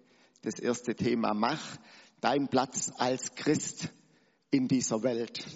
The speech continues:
Und wir fangen an mit Salz und Licht. Und mir war es wichtig, wenn wir über deinen Platz in dieser Welt reden, dass wir noch mal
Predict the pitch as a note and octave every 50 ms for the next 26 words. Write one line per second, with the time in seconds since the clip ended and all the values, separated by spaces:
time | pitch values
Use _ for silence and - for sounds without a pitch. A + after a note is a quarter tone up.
0 | - - - - - - - - _ _ _ _ _ - - - - _ _ _
1 | _ - A#2+ A#2+ B2 A#2+ - - B2+ B2 B2+ B2 A2+ A#2 A#2 A#2+ B2 B2 A#2+ -
2 | - G#2+ G#2+ A2 - - - B2 A#2 A#2+ G#2 - A#2 - - - - - - -
3 | - - - - - - _ _ _ _ _ - _ _ _ _ _ _ _ -
4 | - - - - - - _ _ _ _ _ _ _ _ _ - - C#3 D3 D3+
5 | D#3 D3+ - - - - - - _ _ _ _ _ _ _ _ _ _ _ _
6 | _ - D3+ D3+ D#3+ E3 D#3 E3 E3 - - - - D#3+ D#3 - - D#3+ - -
7 | D3 D3+ C#3+ C#3+ D#3 D#3 D#3+ D#3 D3+ D3+ C#3+ C#3+ D3 - - - - - - C#3+
8 | C#3 C#3+ - - C3+ E3 F#3+ F#3+ - - D#3 D3+ - - - E3 D3+ - D#3 C#3+
9 | B2+ C#3+ C3 A#2 B2+ C#3+ D#3+ - - - - - C3+ B2+ A#2 C3 B2 C3 C#3 C3+
10 | - F3+ F#3 G3 G#3+ G#3+ G3+ G3 F3+ - - - - _ - _ _ _ _ _
11 | _ _ _ - C3+ C3+ - - D#3 D3+ D3 D#3 - - E3 E3 D#3+ D#3 E3 D#3+
12 | D#3 D#3